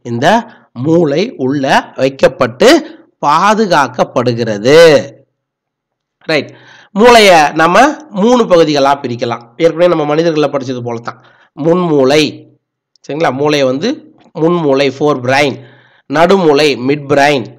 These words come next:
அதுக்கப்புறம் ஹிண்ட் பிரைன், பின் மூளை என மூன்று பகுதிகளா பிரிக்கலாம். இங்க பாருங்கப்பா, so, இங்கிருந்து இது வரைக்கும் முன்மூளை,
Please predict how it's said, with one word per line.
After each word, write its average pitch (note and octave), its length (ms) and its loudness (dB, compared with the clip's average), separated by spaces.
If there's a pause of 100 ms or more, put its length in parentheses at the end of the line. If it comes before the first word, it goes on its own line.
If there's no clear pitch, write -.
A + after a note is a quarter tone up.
(260)
அதுக்கப்புறம் C3 840 -4
ஹிண்ட் D#3+ 240 0
பிரைன், A#2+ 420 -4 (200)
பின் G3 280 0
மூளை C3 420 -2
என D3 520 -2
மூன்று D#3 340 -2
பகுதிகளா A2+ 520 -8
பிரிக்கலாம். A2+ 300 -10
இங்க E3 200 0
பாருங்கப்பா, D#3 460 0 (580)
so, - 180 -8
இங்கிருந்து E3 1000 2 (560)
இது E3 320 0
வரைக்கும் D3+ 680 2 (140)
முன்மூளை, C#3+ 1040 0